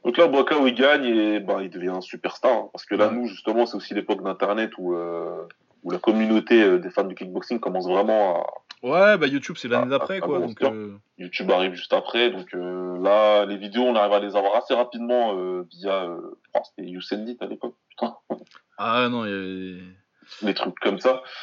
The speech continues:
Speaker 1: des gars upload et compagnie, donc on arrive à avoir les tournois assez rapidement, et puis là, bah, ça y est, hein, ça devient directement, euh, favori des fans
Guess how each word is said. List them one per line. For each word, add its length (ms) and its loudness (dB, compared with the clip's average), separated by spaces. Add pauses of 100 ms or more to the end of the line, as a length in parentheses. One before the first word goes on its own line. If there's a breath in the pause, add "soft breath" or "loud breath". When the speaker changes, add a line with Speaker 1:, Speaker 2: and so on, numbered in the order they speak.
(160 loud breath)
Speaker 1:
des 140 -4
gars 160 2
upload 340 0
et 60 -2
compagnie, 420 -2
donc 160 -6
on 60 -4
arrive 160 2
à 80 4
avoir 200 2
les 120 -4
tournois 260 -2
assez 160 -2
rapidement, 540 0
et 40 -8
puis 160 -12
là, 120 0
bah, 80 -8
ça 160 -2
y 20 4
est, 40 2
hein, 160 -4
ça 120 -10
devient 380 -10 (340)
directement, 840 0
euh, 160 -4
favori 440 -4
des 100 -4
fans 240 0